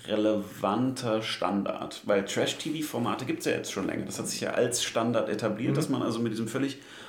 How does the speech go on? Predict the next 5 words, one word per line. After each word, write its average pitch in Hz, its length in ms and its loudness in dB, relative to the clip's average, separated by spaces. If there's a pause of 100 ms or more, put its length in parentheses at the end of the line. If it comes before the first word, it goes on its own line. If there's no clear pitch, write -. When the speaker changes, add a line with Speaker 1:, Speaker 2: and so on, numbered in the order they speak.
(140)
Speaker 1:
unmöglichen 160 640 6
Verhalten 123 480 0
von 117 180 -2
irgendwelchen 107 640 0 (100)
D-Promis 117 1040 0